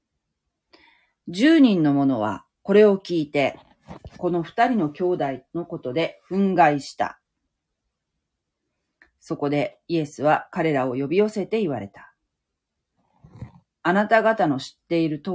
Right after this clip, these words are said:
り、違法人の支配者たちは、その民を治め、また、偉い人たちは、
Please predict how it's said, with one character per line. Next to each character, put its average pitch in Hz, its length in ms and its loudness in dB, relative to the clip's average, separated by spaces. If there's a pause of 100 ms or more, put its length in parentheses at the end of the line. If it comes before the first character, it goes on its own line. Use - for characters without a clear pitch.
り、 - 140 -20 (880)
違 185 60 0
法 277 280 2
人 180 220 0
の 131 80 -2
支 156 160 -6
配 190 220 0
者 185 120 -6
た 127 140 -8
ち 117 160 -12
は、 127 220 -4 (540)
そ - 120 -6
の 147 180 0 (140)
民 165 220 0
を 113 100 -10
治 147 160 -6
め、 131 240 -6 (680)
ま 151 180 -2
た、 - 340 0 (440)
偉 214 240 6
い 214 80 0
人 170 240 -6
た 143 120 -4
ち - 160 -12
は、 117 240 -8